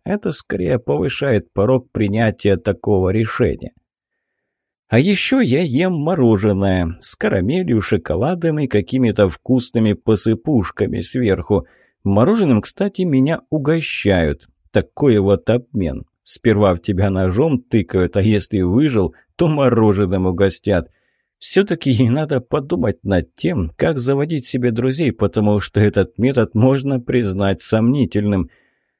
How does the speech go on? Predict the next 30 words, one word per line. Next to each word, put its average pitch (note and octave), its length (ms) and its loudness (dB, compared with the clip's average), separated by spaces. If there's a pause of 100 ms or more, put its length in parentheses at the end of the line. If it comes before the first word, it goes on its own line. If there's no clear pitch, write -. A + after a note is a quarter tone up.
(160)
Правая G3 360 4
рука C#3 340 2
у F#3 60 0
меня E3+ 260 0
почти - 480 -2
не E3+ 140 0
болит, A2 560 2
особенно G#2 540 0
если A2 400 2
ей G2+ 280 2
не G#2 140 0
шевелить. B2 680 -2 (140)
Порез - 360 -2
на G#2 100 -4
ладони G#2 400 0
не G2+ 100 -2
такой G2 380 0
уже F2+ 140 -2
глубокий, G2+ 680 -2 (240)
а G#2 140 2
всё G3+ 280 0
благодаря D#3 680 -2
откровенно B2+ 720 -2
плохому A2 540 0
качеству C3 560 -2
дешёвых G2+ 580 0
хозяйственных G2+ 920 0
ножей. F2+ 500 -4 (220)
Тупые A#3+ 500 -2
они F#2 320 0